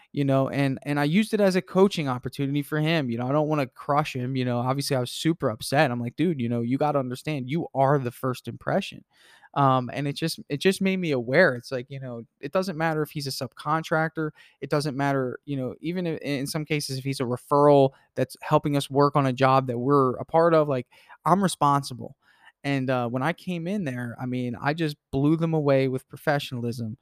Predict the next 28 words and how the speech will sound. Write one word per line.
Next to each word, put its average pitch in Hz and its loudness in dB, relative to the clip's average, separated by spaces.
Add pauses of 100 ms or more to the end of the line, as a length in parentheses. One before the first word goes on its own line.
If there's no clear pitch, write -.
(320)
Um, 120 0
just 123 -6
everything 156 2
that 117 -4
made 151 0
them 147 0
say, 135 -2
"You 127 -2
know 147 4
what? 156 4 (240)
We 139 2
wanna 139 0 (100)
go 131 4
with 120 0
this 135 0
guy. 120 -6
He's 151 -8
gonna 139 -2
save 127 -2
us 117 0 (720)
time. 156 2
He's 143 -2
gonna 127 -4
do 135 -4
this 123 -6
right." 160 2 (280)
And 139 0
when 139 0